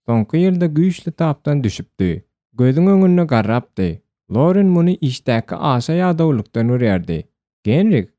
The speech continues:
dogrudanam ören köp işleýärdi. Sebäbi onuň syrkawlarynyň sany, owuluk mallaryndan mydama bolşy ýaly, san sajaksyzdy.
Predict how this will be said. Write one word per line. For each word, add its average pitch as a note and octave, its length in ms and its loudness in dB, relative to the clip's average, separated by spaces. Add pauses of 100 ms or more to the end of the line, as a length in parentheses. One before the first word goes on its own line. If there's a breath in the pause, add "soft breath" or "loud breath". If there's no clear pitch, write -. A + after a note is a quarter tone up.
(280)
dogrudanam G#2+ 640 2 (300)
ören D3+ 280 0
köp - 260 -4
işleýärdi. A2+ 640 -2 (480)
Sebäbi A#2 240 2 (100)
onuň F#3+ 280 2
syrkawlarynyň D#3+ 680 0
sany, F#2+ 440 -2 (380)
owuluk B2 480 0
mallaryndan D#3+ 640 2
mydama D3 560 0
bolşy B2+ 360 -2
ýaly, A2+ 320 -2 (380)
san E3 280 0
sajaksyzdy. G#2+ 760 -2